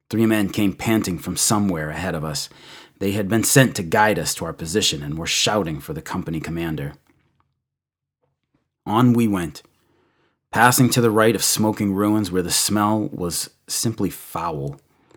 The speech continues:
I saw corpses mutilated beyond recognition in and around the village. Many of the dead were in blood-stained bandages. It hadn't been possible to get even the wounded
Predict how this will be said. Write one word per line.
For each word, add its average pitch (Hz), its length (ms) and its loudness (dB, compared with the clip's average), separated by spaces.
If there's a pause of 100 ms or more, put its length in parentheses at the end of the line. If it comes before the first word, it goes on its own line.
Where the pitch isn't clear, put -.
(440)
I - 80 -4
saw - 180 2
corpses 98 500 -2
mutilated 87 840 0
beyond 85 280 -4
recognition 90 720 -4
in 101 380 2
and 80 80 -10
around 82 400 -4
the 73 80 -8
village. 78 600 -6 (1000)
Many 107 220 2
of 95 80 -2
the 98 80 -2
dead 95 300 0
were 87 200 -4
in 85 120 -6
blood-stained 90 760 -2
bandages. 76 680 -6 (580)
It 107 80 -2
hadn't 117 300 4
been 101 160 -2
possible 76 580 -8 (140)
to 80 80 -8
get 82 240 -8
even 92 180 -2
the 82 200 -4
wounded 95 420 -2